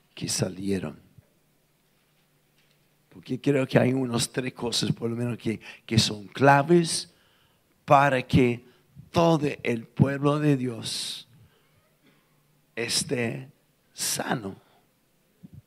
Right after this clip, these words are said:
y también fortalecido en todo el sentido. Así que, versículo doce, versículo uno, o sea, capítulo doce,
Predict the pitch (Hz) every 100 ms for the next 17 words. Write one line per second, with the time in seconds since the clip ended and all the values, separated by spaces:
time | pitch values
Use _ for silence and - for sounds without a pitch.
0 | _ _ _ _ _ - 127 - 107 98
1 | 107 117 135 135 - _ _ _ _ _
2 | _ 117 110 - 101 - - 123 107 98
3 | - _ _ _ _ _ _ _ 90 87
4 | - 120 117 104 - 95 104 98 92 -
5 | _ _ _ _ _ _ _ - - -
6 | - - - 151 156 123 110 - _ _
7 | _ 110 156 151 151 127 139 131 - 143
8 | 143 - - 101 - 135 131 - 135 143
9 | 131 113 - - 104 131 123 117 147 139
10 | 117 107 113 104 135 117